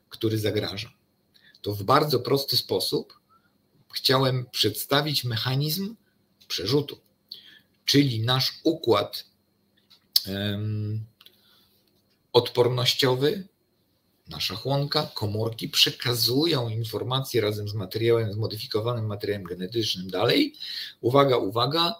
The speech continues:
jest czynnik, który drażni, jest czynnik, który niszczy komórki, trzeba się, e, trzeba zmodyfikować. Ta modyfikacja i przekazywanie materiału, em, zmodyfikowanego materiału genetycznego do innych obszarów,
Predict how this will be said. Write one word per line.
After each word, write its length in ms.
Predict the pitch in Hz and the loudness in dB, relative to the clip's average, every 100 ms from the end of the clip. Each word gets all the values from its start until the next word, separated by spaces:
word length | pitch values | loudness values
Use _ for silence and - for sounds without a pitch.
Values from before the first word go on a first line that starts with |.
| - | -4
jest 200 | 131 - | -4 0
czynnik, 420 | 135 131 131 - | 0 0 -2 -6
który 240 | - 113 | -2 0
drażni, 640 | 110 120 127 131 165 202 - _ _ - | 2 0 0 -2 -4 -4 -8 _ _ -2
jest 240 | 127 - | -2 0
czynnik, 500 | - 139 135 127 131 | 2 2 2 0 -6
który 320 | - - 120 120 | -14 -4 -2 2
niszczy 460 | 139 139 - 120 | 2 2 2 0
komórki, 600 | 110 104 120 127 - 139 | 0 -2 -2 -4 -4 0
trzeba 400 | - 147 143 151 | 4 4 4 4
się, 340 | 143 131 135 135 _ - - | 4 4 4 2 _ -20 -8
e, 340 | 117 127 131 110 | -2 0 0 0
trzeba 300 | - 143 131 | 2 2 2
zmodyfikować. 920 | 131 113 107 110 175 - - - - _ _ - - - - | 0 0 -4 -4 -8 -8 -10 -14 -16 _ _ -20 -20 -18 -4
Ta 100 | 131 | 0
modyfikacja 760 | 135 127 110 131 180 185 131 | 0 0 -4 -2 -2 0 -4
i 60 | - | -2
przekazywanie 640 | - 110 104 113 147 160 | -2 -2 -4 -2 -4 -2
materiału, 760 | 127 110 110 127 143 127 101 - - - _ | -4 -4 -2 2 4 4 2 -4 -20 -20 _
em, 400 | 110 117 117 117 | -6 -2 -2 -4
zmodyfikowanego 880 | 113 123 123 120 - - 113 147 156 | -6 -2 -2 -2 -8 -6 -4 -2 -2
materiału 460 | 131 113 117 143 143 | -2 -2 2 2 2
genetycznego 680 | 120 110 107 - 147 131 | -2 -4 -8 -6 -4 0
do 260 | 110 110 - | 0 0 -2
innych 600 | 151 156 143 123 98 - - - | -2 2 2 2 0 -6 -14 -10
obszarów, 640 | - - 127 123 104 - | -6 -4 0 0 0 -6